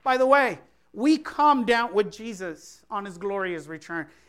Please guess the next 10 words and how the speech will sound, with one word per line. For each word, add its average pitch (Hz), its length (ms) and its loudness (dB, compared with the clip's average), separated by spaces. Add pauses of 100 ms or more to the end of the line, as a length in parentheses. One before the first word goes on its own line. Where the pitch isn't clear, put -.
In 220 100 -10
his 214 160 -8
first, 311 560 4
in 269 80 -2
the 254 80 0
rapture, 262 480 -2
Jesus 247 400 -12
comes 240 380 -8
for 262 340 2
us. 180 240 -4